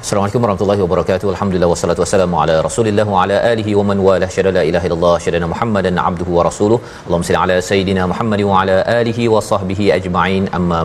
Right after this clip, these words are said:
ba'du. Apa khabar tuan-tuan dan puan yang dirahmati Allah sekalian? Kita bertemu dalam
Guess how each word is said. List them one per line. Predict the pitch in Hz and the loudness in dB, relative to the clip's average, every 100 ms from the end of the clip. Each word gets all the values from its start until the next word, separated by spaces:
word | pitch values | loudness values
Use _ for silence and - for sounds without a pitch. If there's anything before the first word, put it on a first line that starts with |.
| 78 | -2
ba'du. | 76 76 76 | -4 -4 -6
Apa | 71 87 | -4 0
khabar | 98 | 0
tuan-tuan | 92 90 92 | 0 -6 -6
dan | 90 | -2
puan | 87 87 | -2 -2
yang | 85 | -4
dirahmati | 80 80 80 78 | -6 -6 -2 -2
Allah | 82 | -4
sekalian? | 82 80 80 | -6 -8 -6
Kita | 76 | -4
bertemu | 113 123 147 - - 67 | -2 -2 -2 -8 -14 -6
dalam | 69 | -2